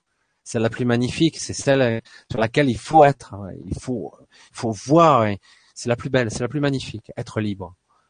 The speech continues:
Hyper dans tous les sens du terme. Elle a son prix. Ah, ça, c'est encore des croyances, ça. Et en même temps, c'est la clé de tout. Ce qui vaut la peine d'être expérimenté. Absolument. Voilà. Alors, le prix, euh,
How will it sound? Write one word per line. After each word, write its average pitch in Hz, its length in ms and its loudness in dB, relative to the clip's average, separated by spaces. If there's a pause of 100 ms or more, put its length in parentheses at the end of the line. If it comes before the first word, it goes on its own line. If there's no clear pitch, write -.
(720)
Hyper 170 680 4
dans 131 240 2
tous 180 220 -4
les 170 140 4
sens 175 400 2
du 143 120 -6
terme. 107 540 -4 (240)
Elle 123 160 0
a 143 60 -6
son 131 400 -2
prix. 160 400 -6 (800)
Ah, 101 260 -4
ça, - 180 0
c'est - 120 -2
encore 135 200 0
des 127 100 2
croyances, 120 560 0
ça. 90 240 -10 (240)
Et 120 80 -2
en 123 80 4
même 147 260 6
temps, 170 340 2
c'est 143 220 -2
la 127 80 0
clé 160 220 -2
de 147 100 0
tout. 120 260 -12 (360)
Ce - 160 -8
qui 127 180 -10
vaut 131 240 4
la 131 140 6
peine 135 380 2
d'être 127 260 -4
expérimenté. 117 800 -6
Absolument. 120 600 -4 (580)
Voilà. 110 180 4
Alors, 120 240 6
le 139 120 8
prix, 180 500 2
euh, 104 320 -2